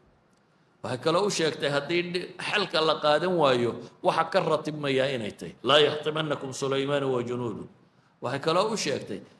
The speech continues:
cidda dhibtu ka soo gaadhaysa, cid aan iyaga dhib la rabin inay tahay, laakiin ficilkooda waxa ka dhalanaya inuu yahay dhibtaasi inay timaado. Waxaasoo dhami, mid waliba waa cashar keligii la sharxi karo,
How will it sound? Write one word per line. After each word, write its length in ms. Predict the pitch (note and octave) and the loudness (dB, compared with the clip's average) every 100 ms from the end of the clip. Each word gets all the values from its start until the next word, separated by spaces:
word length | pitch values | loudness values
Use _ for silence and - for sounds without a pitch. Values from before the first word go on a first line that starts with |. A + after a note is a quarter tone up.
| - | -6
cidda 220 | F#3 F#3+ | -2 -2
dhibtu 280 | G3+ E3+ F3 | -2 -4 -2
ka 120 | G3+ | 0
soo 240 | G3 G#3 F#3 | 0 0 2
gaadhaysa, 640 | G3 F#3+ F#3 - B2 F#2 - _ _ _ _ - | 4 4 4 -2 -4 -6 -14 _ _ _ _ -2
cid 180 | F#3+ F#3 | -2 0
aan 260 | F3 F3+ | -2 -2
iyaga 260 | F3+ F#3 F3+ | 0 2 2
dhib 220 | F#3 F#3 | 2 2
la 160 | F3+ F3+ | 4 4
rabin 360 | D#3 D#3 E3+ | 4 0 0
inay 200 | E3 D3 | -2 -2
tahay, 280 | B2+ D3 D3+ | -2 0 0
laakiin 380 | D#3+ D#3 D#3 E3+ | 2 2 0 -4
ficilkooda 760 | D#3+ G3 F3 D#3 D#3+ E3 D3+ D3 | -4 -4 -2 -2 2 2 4 2
waxa 280 | E3 - D3+ | 0 -2 -2
ka 100 | - G3+ | -2 -2
dhalanaya 520 | F3+ E3 D#3+ D3+ D3 | 0 0 0 0 0
inuu 140 | D3+ | -2
yahay 200 | C3 C3 | -2 -2
dhibtaasi 420 | D3+ C#3 B2 A2 A#2+ | -4 -4 -4 -4 -6
inay 160 | A2 | -8
timaado. 300 | G#2 F#2+ F2 - - _ - | -10 -14 -16 -18 -20 _ -2
Waxaasoo 840 | G3 - F3+ F#3+ E3+ F3 E3+ E3 | 0 2 2 2 0 0 0 0
dhami, 260 | B2+ A2+ E2+ - _ _ _ _ - | -2 -2 -8 -14 _ _ _ _ -8
mid 180 | F3+ E3 | -6 -2
waliba 340 | D3 D3 D#3 | 0 0 0
waa 260 | E3 D#3 - | 2 2 0
cashar 300 | E3 D#3+ C#3 | -2 -4 -6
keligii 420 | - F3 D#3+ D3 D3+ | -4 -2 -2 -2 -2
la 140 | C#3 | -2
sharxi 420 | - D#3+ D3+ B2+ - | -2 -6 -8 -10 -8
karo, 240 | G#2+ G#2+ | -8 -8